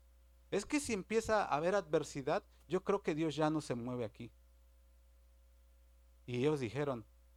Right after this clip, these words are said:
"No ha llegado el tiempo de que se reconstruya la casa de Dios". Ahora, hablamos hace un ratito en la introducción, les dije, las cosas terrenales, lo que uno propone, sí hay que preguntarle a Dios, "¿Será que Dios,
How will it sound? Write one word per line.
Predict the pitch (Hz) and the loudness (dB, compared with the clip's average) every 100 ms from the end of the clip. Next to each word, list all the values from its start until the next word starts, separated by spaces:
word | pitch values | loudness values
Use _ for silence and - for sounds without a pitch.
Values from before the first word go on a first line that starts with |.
| - | -12
"No | 120 139 180 | -4 0 2
ha | |
llegado | 220 156 120 131 127 | 2 0 2 2 0
el | 107 | -2
tiempo | - 123 147 - 107 - - - - - - - - - - | -4 -6 -6 -6 -10 -10 -20 -20 -20 -20 -20 -20 -20 -20 -10
de | 120 | -10
que | - 120 | -8 -8
se | - | -8
reconstruya | 110 117 - 117 - 123 127 120 | -6 -6 -4 -6 -6 -6 -2 -2
la | 107 | -4
casa | - 117 120 | -6 -10 -6
de | 107 | -6
Dios". | 107 120 | -6 0
Ahora, | 131 147 123 - - - | 4 4 2 -4 -20 0
hablamos | 120 135 185 226 | 4 6 6 6
hace | 202 196 | 2 0
un | 208 | 2
ratito | 180 196 - | 0 0 0
en | 185 | 2
la | 156 | 4
introducción, | 135 143 131 127 - 180 | 2 0 0 0 -2 0
les | 180 151 | 2 2
dije, | 170 165 - - - | 2 0 0 -8 -4
las | 135 135 | -2 -2
cosas | - 185 226 214 | -2 0 0 2
terrenales, | 175 151 139 143 165 220 269 - | 2 4 4 4 4 2 -2 -6
lo | 135 139 | -6 -2
que | 147 | -2
uno | 220 254 | 0 2
propone, | 170 - 180 208 294 - - | 2 2 0 -2 -4 -8 -10
sí | - | -2
hay | 190 | -2
que | - 190 | -2 -2
preguntarle | 143 131 127 151 151 135 | 0 0 2 2 2 2
a | |
Dios, | 123 131 - | 0 -4 -2
"¿Será | 120 139 | -4 -2
que | - | -2
Dios, | 180 160 202 - | -2 2 0 -2